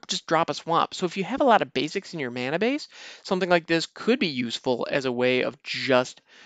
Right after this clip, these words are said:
um, you know, the one life by itself is not worth a lot. You know, just gaining one life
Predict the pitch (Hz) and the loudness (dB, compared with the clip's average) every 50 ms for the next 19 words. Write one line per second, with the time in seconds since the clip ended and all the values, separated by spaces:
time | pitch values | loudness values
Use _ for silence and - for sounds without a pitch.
0 | - - - _ - 131 131 120 117 - _ - 170 175 170 156 165 160 151 175 | -20 -20 -20 _ 0 4 4 4 4 2 _ 0 4 4 6 6 4 2 2 2
1 | 208 240 226 170 135 131 135 143 170 - - - 139 - _ _ - 131 123 143 | 2 2 2 2 0 2 2 2 0 -2 -6 -16 -20 -20 _ _ -2 0 2 2
2 | 170 175 165 143 - - - - 139 127 139 139 - 139 123 - 127 120 120 131 | 2 2 0 -2 -2 -6 -2 2 2 2 2 2 -2 -6 -4 -2 -2 -2 -2 -4
3 | 127 120 - - 104 110 - - - - - _ _ _ _ _ _ _ _ _ | -6 -8 -8 -8 -8 -6 -6 -6 -6 -8 -10 _ _ _ _ _ _ _ _ _
4 | _ _ _ _ _ _ _ _ _ - - _ - 160 143 131 127 - - 170 | _ _ _ _ _ _ _ _ _ -20 -12 _ -4 -2 -2 -2 -2 0 2 4
5 | 180 175 - - 160 147 147 147 143 135 131 127 127 135 143 165 156 139 123 123 | 4 4 2 0 0 2 2 2 0 -2 -4 -4 -2 0 0 0 0 0 2 2
6 | 123 123 123 - | 0 0 -4 -6